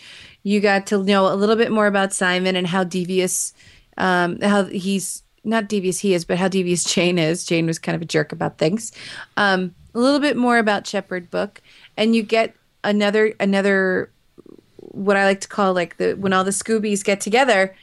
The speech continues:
and they have the moment to discuss what to do after they found all the bodies. They're there to make money, but they're, they're gonna, that moment when Book asks, tells, uh,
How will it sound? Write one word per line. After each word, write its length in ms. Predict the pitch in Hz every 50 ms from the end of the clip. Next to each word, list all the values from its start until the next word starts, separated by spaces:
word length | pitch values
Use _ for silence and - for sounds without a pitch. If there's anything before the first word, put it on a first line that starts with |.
| _ - - - - - - _ -
and 160 | - 196 202
they 80 | 196 196
have 220 | 185 208 202 196 190
the 80 | 196
moment 300 | 196 196 202 208 214 208 -
to 60 | 190
discuss 420 | 180 180 170 - - 214 202 -
what 120 | - 185 180
to 80 | - 185
do 220 | 185 208 226 220
after 280 | 190 180 180 - - 196
they 120 | 196 190
found 300 | 185 - 196 190 185 185
all 120 | 180 175 170
the 80 | 170
bodies. 600 | 170 - 185 180 185 185 185 175 - 185 180 - - - - _ _ _ _ _ _ _ _ _ - - _ _ _ _ _ _ _ _ _ - -
They're 180 | - 233 254 262
there 220 | 240 269 269 285
to 60 | 302
make 240 | 302 277 262 254 -
money, 360 | 226 233 269 277 247 202 196
but 260 | 196 196 - 190 180 - _ _
they're, 440 | - 196 196 196 196 196 196 190 - - - - - - - - - -
they're 180 | 196 196 202 202
gonna, 380 | 196 214 208 202 196 185 160 - - _ _ _ _ _ _ _ _ _ _ _ _ _ _ _ _ _ _ _ _ _
that 200 | - 254 262 254
moment 340 | 247 262 277 277 285 294 254
when 160 | 262 254 233
Book 220 | 202 226 220 214 -
asks, 360 | 196 190 202 202 208 - -
tells, 500 | 196 - 208 202 202 190 185 - - - - -
uh, 400 | 202 196 196 196 190 185 185 -